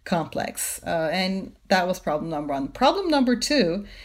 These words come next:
is that this is not a good prediction complex to begin with, because presidential races occur every four years. And they occur under a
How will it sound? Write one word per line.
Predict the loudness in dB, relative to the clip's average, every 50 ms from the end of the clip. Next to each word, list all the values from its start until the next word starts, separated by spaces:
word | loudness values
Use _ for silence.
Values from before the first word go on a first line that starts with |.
| -6 0
is | 2 4 6 6
that | 6 6 6 4
this | 0 0 0
is | 0 2 4
not | 4 6 6 6
a | 4 4
good | 4 4 4 4 4 4 4 2 -4 -8
prediction | -2 0 0 2 2 2 0 0 2 2 2 0 0
complex | 0 2 4 4 4 4 4 0 0 -2 -4 -6
to | -4 -4
begin | -2 -2 -2 -2 0 2 2 2 2 2 2
with, | 2 2 0 0 -2 -4 -10 -14 -16 -16 -18 -18 -6 -2
because | 0 0 0 2 4 6 6 6 6 4 2 -4 -6 -8 -12 -18 -20 -4
presidential | 2 2 4 4 4 2 4 4 4 4 4 2 2 2 4 4 4 4 2 -2 -6 -10 -18 _ -4 0
races | 4 6 6 6 4 2 -2 -4 -4 -4 -4
occur | -6 -4 0 2 2 2 4
every | 4 2 2 2 0
four | -2 0 2 2 2 2
years. | 0 -2 -4 -4 -4 -6 -6 -6 -6 -6 -8 -10 -14 _ _ _ _ _ _ _ _ _ _ 2
And | 4 4 6
they | 6 4 4
occur | 2 0 0 4 4 6 6
under | 6 4 4 4 6 6
a | 6 6 6 6 2